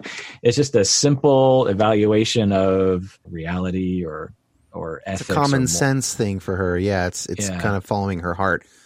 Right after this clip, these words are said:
Speaker 2: There's good examples of people following their hearts, and then there's bad examples, right? If she's following love, then there are basically no bad examples of people following love.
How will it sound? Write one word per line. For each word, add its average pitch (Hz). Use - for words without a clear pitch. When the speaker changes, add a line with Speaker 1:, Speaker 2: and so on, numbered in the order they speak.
Speaker 2:
There's 123
good 147
examples 131
of 113
people 117
following 113
their 104
hearts, 101
and 98
then 101
there's 101
bad 98
examples, 85
right? 87
If 160
she's 196
following 196
love, 110
then 113
there 110
are 107
basically 123
no 107
bad 85
examples 82
of 87
people 87
following 80
love. 73